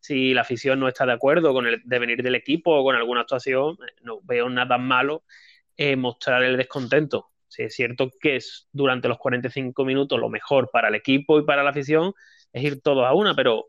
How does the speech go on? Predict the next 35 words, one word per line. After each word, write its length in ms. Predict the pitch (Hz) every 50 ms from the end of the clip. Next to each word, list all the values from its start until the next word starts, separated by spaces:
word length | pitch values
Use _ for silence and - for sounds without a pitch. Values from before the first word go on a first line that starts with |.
| _ _
oye, 300 | - 135 165 170 147 - -
escuchar 520 | 131 123 - 135 120 - - 131 131 139
a, 360 | 143 139 143 143 143 147 143 - - - - - - - - _ _ _ _
a 280 | - - - - 180 170
Joaquín, 500 | - 175 160 - 170 185 202 202 180 139
al 100 | 120 123
capitán 380 | - 135 135 139 - 147 151 151
de, 80 | 147
no 60 | 147 147
nos 60 | 151
olvidemos, 320 | 143 135 151 190 190 156 -
que 80 | 147
es 120 | 147 147 -
el 160 | - 135 127 -
capitán 420 | 131 127 127 127 123 135 135 143
del 80 | 139 139
Real 200 | 143 143 147 143
Betis 180 | 143 139 139
Balompié, 340 | 139 135 135 127 131 175 190
decir 460 | 170 135 - - 160 160 165 156 -
que 460 | _ - 131 131 131 127 123 120 - _ _ _ _ _ _ _ _ _ _ _ _
le 140 | - 147 147
gusta 840 | 143 143 156 156 - - 170 156 151 156 151 151 151 147 151 151 151
el 140 | 147 143
público 720 | - 165 160 160 156 156 - 165 151 151 147 147 147 147 147
en 140 | 147 147 143
el 80 | 143 147
Villamarín 600 | 151 147 143 143 143 165 196 196 165 131 - _ _ _ _ _ _ _ _ _ _
aplaudiendo 800 | - 147 147 156 147 139 135 147 175 190 190 170 147 123 - -
y 380 | - 175 180 180 151 120 - _ _ _ _ _ _
también, 400 | - 131 123 127 139 156 156 139
recalco, 460 | 139 135 123 156 156 151 147 - 113 -
silbando 760 | - - 147 135 135 151 165 180 170 147 127 110 - - _ _ - _
a 80 | - 135
veces 500 | 131 156 185 180 - 139 113 - _